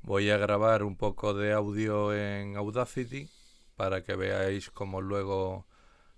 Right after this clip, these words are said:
yo lo que pasa es que tengo un buen micro y apenas, ¿ves? Esto es lo que he grabado. Pues ahora para limpiar el audio en Audacity tendríais que seleccionar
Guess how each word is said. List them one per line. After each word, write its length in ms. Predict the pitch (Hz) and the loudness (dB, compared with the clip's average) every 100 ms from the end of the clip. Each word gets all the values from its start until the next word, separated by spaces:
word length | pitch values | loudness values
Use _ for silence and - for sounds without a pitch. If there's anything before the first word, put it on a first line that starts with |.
| - | -8
yo 160 | 95 95 | -2 -2
lo 100 | 95 | 0
que 100 | 104 | 0
pasa 280 | 107 - | -2 -2
es 80 | 107 | -4
que 120 | - | -4
tengo 220 | 98 104 107 | -4 -2 -2
un 100 | 104 | 0
buen 280 | 107 101 | 0 0
micro 440 | 113 104 117 117 117 | -4 -2 2 4 4
y 80 | 104 | 2
apenas, 920 | 95 104 101 101 95 92 87 - - - - - - - - - - - - - - - - - - - - | 0 -2 -2 -4 -4 -6 -8 -8 -10 -8 -10 -10 -14 -16 -16 -16 -14 -14 -14 -12 -12 -12 -18 -18 -16 -14 -2
¿ves? 260 | - 110 - | 8 8 10
Esto 280 | 110 - 110 | 8 12 12
es 60 | 110 | 12
lo 120 | 104 | 12
que 120 | 110 | 12
he 40 | |
grabado. 540 | 104 101 101 92 87 - - - - - - - - | 12 12 12 12 10 0 -12 -18 -16 -18 -18 -20 0
Pues 260 | 107 - | 2 10
ahora 260 | 107 104 113 | 12 12 12
para 240 | 117 110 | 12 12
limpiar 420 | 107 104 98 110 113 | 12 12 12 12 12
el 120 | 117 | 12
audio 480 | 117 113 117 113 113 | 12 12 12 12 12
en 120 | 113 | 10
Audacity 640 | 113 123 123 127 110 123 | 10 10 10 8 8 6
tendríais 500 | 123 101 104 107 98 | 6 6 8 8 6
que 100 | - | 2
seleccionar 840 | 101 104 104 - 104 113 117 92 | 2 4 4 4 6 8 8 8